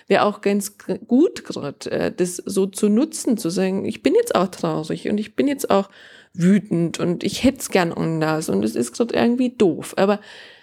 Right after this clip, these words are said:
trotzdem im Auge zu behalten, dass jetzt dann die Chance ist, wenn was Altes geht und nicht mehr ist und ich das auch so für mich verstanden habe, dass ich neue Dinge generieren kann. Und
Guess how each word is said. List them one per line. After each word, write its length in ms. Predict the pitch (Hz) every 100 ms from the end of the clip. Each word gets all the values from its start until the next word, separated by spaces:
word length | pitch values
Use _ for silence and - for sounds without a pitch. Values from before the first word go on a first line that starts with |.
| _ _ _ _ -
trotzdem 520 | 269 320 - 294 240
im 140 | 220 -
Auge 360 | 214 247 247
zu 200 | - 190
behalten, 760 | 156 165 170 165 _ 170 160 160 _ _ -
dass 220 | 185 185
jetzt 380 | 214 254 - -
dann 180 | 269 277
die 100 | 285
Chance 500 | - 285 220 202 -
ist, 460 | 110 - - - -
wenn 240 | 160 170
was 160 | 170 -
Altes 640 | - 226 247 285 277 -
geht 420 | 277 220 151 - -
und 160 | -
nicht 280 | 190 190 -
mehr 160 | 220 240
ist 220 | 277 -
und 140 | 117
ich 120 | 156 -
das 160 | 147
auch 180 | - 165
so 160 | - 151
für 140 | 151
mich 200 | 156 160
verstanden 580 | - 180 240 - - 170
habe, 140 | 151 _ _ _ -
dass 180 | 190 190
ich 340 | 190 - - -
neue 360 | 185 196 208 214
Dinge 320 | 208 208 196
generieren 720 | 202 202 202 233 294 311 269
kann. 380 | - - - - - -
Und 260 | 202 196